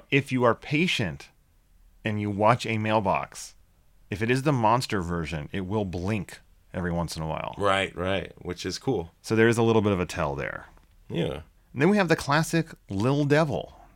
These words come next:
Speaker 1: straight out of a nineteen thirties cartoon.
Speaker 2: Yeah, yeah, little pointy tail, horns.
Speaker 1: Pitchfork.
Speaker 2: Yep, yep.
Speaker 1: And it just runs around and tries to stab you.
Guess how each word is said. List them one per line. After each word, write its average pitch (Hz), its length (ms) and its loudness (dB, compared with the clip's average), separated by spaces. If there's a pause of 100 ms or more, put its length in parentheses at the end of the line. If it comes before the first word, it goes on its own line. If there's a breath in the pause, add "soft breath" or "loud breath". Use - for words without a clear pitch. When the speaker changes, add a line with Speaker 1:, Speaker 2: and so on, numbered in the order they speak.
(120)
Speaker 1:
straight 104 260 0
out 104 100 4
of 95 80 2
a 92 60 0
nineteen 113 540 -2
thirties 120 300 0
cartoon. 147 480 -2
Speaker 2:
Yeah, 110 380 0
yeah, 95 340 -2
little 95 200 -4
pointy 107 280 -2
tail, 110 440 -2
horns. 104 160 -2
Speaker 1:
Pitchfork. 107 500 -2 (220)
Speaker 2:
Yep, 95 280 -4
yep. 110 180 -4 (200)
Speaker 1:
And 190 100 2
it 208 60 4
just 170 140 4
runs 101 260 4
around 95 300 2
and 85 140 0
tries 95 180 0
to 82 60 -4
stab 92 340 2
you. 98 240 -2